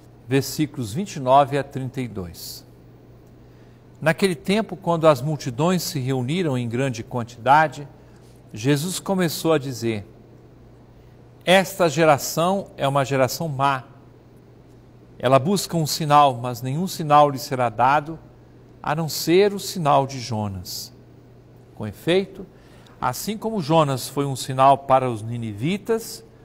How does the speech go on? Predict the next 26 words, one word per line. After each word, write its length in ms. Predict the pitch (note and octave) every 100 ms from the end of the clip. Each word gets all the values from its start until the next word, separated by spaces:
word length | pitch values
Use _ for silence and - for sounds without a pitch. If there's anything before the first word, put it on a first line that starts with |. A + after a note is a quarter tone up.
| - - - - -
assim 340 | A2+ - G3 G#3
também 360 | G#3+ F3 F#3+
será 280 | - F3 E3
o 80 | D#3
Filho 280 | - E3 D3+
do 120 | B2+
Homem 380 | C3+ C#3 C3+ C3 - - - - - -
para 200 | C3 C3
esta 380 | C3 - - A#2+
geração. 640 | B2 A#2+ G#2+ - F#2 E2+ - - - - - - - - - - - - - - - -
No 60 | A2
dia 240 | G#2+ C#3
do 100 | A#2+
julgamento, 800 | G#2 A#2+ A#2 A#2 D3+ F#3 - F3+ - - - - - - -
a 100 | A2
rainha 400 | A2 C3+ F3 G#3+
do 140 | F#3
sul 320 | - - G#3 G3
se 180 | -
levantará 640 | E3 D3+ D3+ C#3 C3+ C#3+ D#3
juntamente 640 | D3+ C#3+ C#3 C#3 C#3 -
com 140 | C3+
os 140 | A#2+ A2
homens 360 | C#3 C3 A#2
desta 420 | A2 B2+ A2+ - G#2+
geração 720 | A2 G#2 G2 - C#3 F3